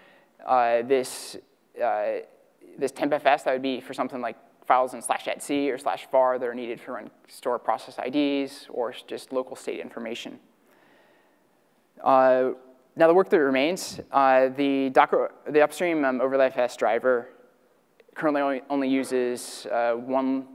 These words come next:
uh, one read-only layer. There's been some attempts to support multiple read-only layers, but there's,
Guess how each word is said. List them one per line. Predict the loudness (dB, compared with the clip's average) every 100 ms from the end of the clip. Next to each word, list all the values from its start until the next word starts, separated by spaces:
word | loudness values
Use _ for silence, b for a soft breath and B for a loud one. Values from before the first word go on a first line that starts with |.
| -20 _ -20 _ _ _
uh, | -8 -4 -2 -2 -2 -4 -8 -14 -14 -16 _ _ _
one | 0 2
read-only | 2 2 0 -4
layer. | -4 -4 -6 -16 b b b b b b _
There's | 0
been | 0
some | 0 -2
attempts | 0 -2 -2 -6
to | -4 -2 -4
support | -4 -2 0
multiple | 0 0 2 0
read-only | 2 0 0 0
layers, | 2 2 -2 -10 b b b b b _
but | 4 4 2 -12 _ _ _ _ -16
there's, | -6 0 0